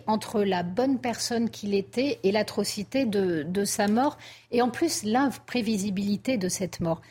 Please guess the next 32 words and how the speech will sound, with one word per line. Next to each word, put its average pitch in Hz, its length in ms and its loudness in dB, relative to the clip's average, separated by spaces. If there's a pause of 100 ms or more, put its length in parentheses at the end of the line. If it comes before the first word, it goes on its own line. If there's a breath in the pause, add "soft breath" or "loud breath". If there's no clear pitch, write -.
(300 loud breath)
Le 240 160 4
jeune 269 360 4
automobiliste 208 840 -2
était - 240 0
engagé 226 400 0
dans 196 260 -4
un 185 80 0
parcours 190 520 -4
de 180 100 2
délinquance. 185 720 0 (240 soft breath)
Il 190 120 4
ne 214 60 6
méritait 202 400 0
pas 226 180 2
de 185 120 0
mourir 185 420 2
ainsi, 196 300 -2
tout 220 120 -4
le 190 60 0
monde 196 160 2
en 185 140 0
est 180 100 0
d'accord, 285 380 0
mais 262 180 4
il 247 140 0
avait 240 180 0
pris 311 220 -6
un 240 80 0
chemin 240 320 0
de 226 100 2
vie 226 220 0
dangereux 240 560 2